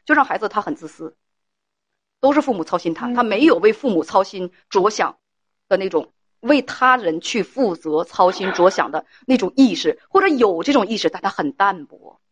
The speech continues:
Speaker 1: 他，他很淡薄。
Speaker 2: 对。
Speaker 1: 为什么？因为他深深的付出意识太少了。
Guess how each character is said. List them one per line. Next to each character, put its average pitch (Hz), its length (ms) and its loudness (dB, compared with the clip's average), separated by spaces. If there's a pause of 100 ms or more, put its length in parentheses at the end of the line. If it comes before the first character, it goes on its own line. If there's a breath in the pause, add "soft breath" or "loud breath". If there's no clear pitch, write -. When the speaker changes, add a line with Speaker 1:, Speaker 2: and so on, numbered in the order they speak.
(120)
Speaker 1:
他， - 80 -4
他 330 80 4
很 226 160 -8
淡 214 280 -6
薄。 - 120 -16
Speaker 2:
对。 208 260 -12 (120)
Speaker 1:
为 277 120 4
什 190 140 2
么？ 160 100 2 (180 loud breath)
因 294 120 6
为 277 80 8
他 262 140 -2
深 247 120 2
深 233 120 -4
的 220 60 -4
付 226 120 -6
出 208 140 -2
意 208 160 -2
识 151 180 -6
太 - 160 -6
少 - 200 -4
了。 - 160 -8